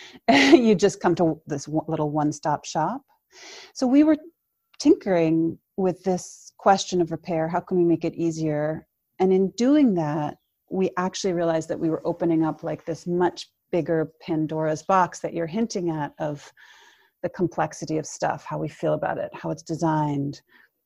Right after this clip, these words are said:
where it goes at the end of life. It wound up being, repaired wound up being just a way in to this much bigger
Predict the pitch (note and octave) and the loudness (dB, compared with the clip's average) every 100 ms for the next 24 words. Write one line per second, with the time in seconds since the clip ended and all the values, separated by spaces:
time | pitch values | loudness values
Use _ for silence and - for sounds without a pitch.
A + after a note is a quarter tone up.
0 | _ - E3+ D#3 D3 D#3+ D#3 D3+ D#3 D3+ | _ -8 0 2 2 0 -2 -4 -2 0
1 | D#3 D3 - D#3+ - F3 F3+ F#3 F#3 F3+ | 0 -2 -4 -6 -4 2 6 6 4 2
2 | F3+ E3+ E3 F3 E3+ - A3 G3+ F3 F3 | 2 4 4 0 -6 -2 0 0 0 2
3 | E3 E3+ E3+ D#3+ D#3 - D#3+ D#3+ D#3 - | 4 2 0 0 -2 -6 -4 -2 -2 -2
4 | D#3 D3 D3+ D#3 F3 - - D#3 D#3 - | -2 -2 -4 -6 -10 -12 -8 -6 -6 -4
5 | D#3 - E3+ D3+ D3 C#3+ D3 | -6 -6 -8 -6 -6 -6 -8